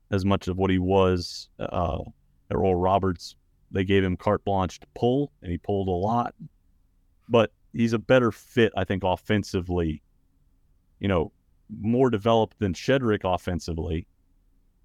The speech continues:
and definitely ahead of Jimmy Bell, but that's being balanced against, you know, like we've just talked about extensively, you know, his defensive, you know, what he brings to the defensive end of the floor, and are you, you know, really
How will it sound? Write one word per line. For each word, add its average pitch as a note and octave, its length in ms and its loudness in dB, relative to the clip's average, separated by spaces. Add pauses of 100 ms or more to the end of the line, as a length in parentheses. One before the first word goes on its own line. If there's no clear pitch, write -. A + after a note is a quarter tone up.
and F#2 160 -2
definitely G#2+ 380 2
ahead G2 120 2
of F2+ 80 -2
Jimmy F#2 220 -2
Bell, F2 320 0
but E2+ 280 -4 (880)
that's G#2 320 2
being F#2+ 440 0
balanced G2 580 0
against, F2 800 -2
you F2+ 100 -6
know, E2 240 -2 (140)
like F#2+ 160 0
we've F2 160 0 (140)
just - 140 -14
talked F2 200 2
about E2 180 0
extensively, D#2+ 640 -2 (680)
you - 100 -6
know, D#2 60 0
his E2+ 140 2
defensive, E2+ 760 -2 (420)
you F#2 100 -2
know, D#2+ 100 0
what F2+ 120 4
he F#2 60 4
brings F2+ 300 -2
to - 100 -10
the E2 80 -2
defensive E2+ 360 -2
end E2+ 100 0
of D#2+ 60 0
the - 40 -6
floor, D#2+ 280 -2 (100)
and F2+ 100 -6
are F2+ 80 0
you, E2+ 140 0 (640)
you F#2 80 0
know, - 20 2
really F#2 400 4